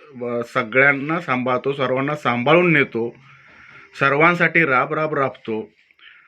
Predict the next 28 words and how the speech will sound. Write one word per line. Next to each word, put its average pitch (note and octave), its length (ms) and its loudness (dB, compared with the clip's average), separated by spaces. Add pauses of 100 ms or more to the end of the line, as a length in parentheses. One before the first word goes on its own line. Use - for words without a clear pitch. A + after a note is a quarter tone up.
(220)
सर्वांच्या D#3 500 4
पोटासाठी D3+ 680 0
तो D3+ 320 -4
अन्न D3+ 240 0
पिकवतो. A#2+ 680 -2 (720)
पण E3 220 4 (280)
त्याला, C#3+ 340 4
त्याची D3 380 -2
जेव्हा D#3 240 0
दुर्दशा C#3+ 460 -2
होते, A#2+ 380 -4
तेव्हा B2+ 300 0
त्याच्याकडे D3+ 680 0
जेव्हा C#3 240 -4
पाठ, C3+ 440 -4
पाठ A#2+ 440 -2
फिरवली B2 260 0
जाते, A2 440 -2 (840)
एवढं B2+ 240 4
ह्याचपेक्षा B2 560 2
दु-, A#2 200 -4
दुर्दैव A#2+ 560 0 (140)
या A#2+ 120 2
महाराष्ट्रात A#2 640 0
तरी A#2+ 100 -2
आणि A2 140 -4
दुसरीकडे G#2 480 -6
नसावं, G#2+ 520 0